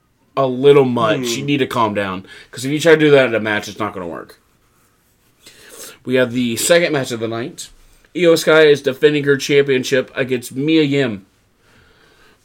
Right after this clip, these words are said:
Speaker 1: Which, I guess they are going with Mia Yim. I think Michin was just too dumb.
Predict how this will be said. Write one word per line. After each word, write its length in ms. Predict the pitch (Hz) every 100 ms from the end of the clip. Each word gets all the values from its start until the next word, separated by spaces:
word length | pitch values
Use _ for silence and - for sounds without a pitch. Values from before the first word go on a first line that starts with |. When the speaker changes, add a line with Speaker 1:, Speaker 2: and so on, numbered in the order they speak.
| -
Speaker 1:
Which, 640 | 143 - - _ - - -
I 120 | 143
guess 220 | 143 131
they 120 | 143
are 140 | 127 120
going 240 | 117 110
with 120 | 107
Mia 300 | 107 107 107
Yim. 120 | 110 120
I 100 | 117
think 260 | 135 131 113
Michin 280 | 107 117
was 120 | 113 110
just 400 | 101 - - -
too 200 | 113 101
dumb. 320 | 95 95